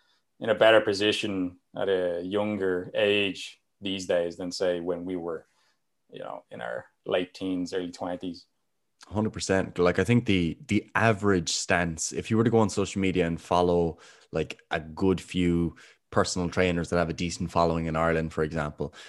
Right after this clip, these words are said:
Speaker 2: the average stance on nutrition that you're gonna get is probably a fairly reasonable one.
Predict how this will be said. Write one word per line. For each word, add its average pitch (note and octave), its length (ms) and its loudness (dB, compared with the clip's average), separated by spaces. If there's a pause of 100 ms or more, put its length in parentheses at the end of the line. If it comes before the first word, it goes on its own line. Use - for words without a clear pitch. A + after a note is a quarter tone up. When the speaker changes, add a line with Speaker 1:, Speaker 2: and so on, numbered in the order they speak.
(160)
Speaker 2:
the - 160 -2
average G2 380 4
stance F2 440 2
on F2 100 2
nutrition E2+ 460 0
that E2+ 140 -2
you're F2 120 -6
gonna E2+ 200 0
get F2 320 0 (100)
is F2 160 -2
probably E2+ 960 0
a - 60 -8
fairly E2 340 2
reasonable D#2+ 520 -4
one. D#2 280 -4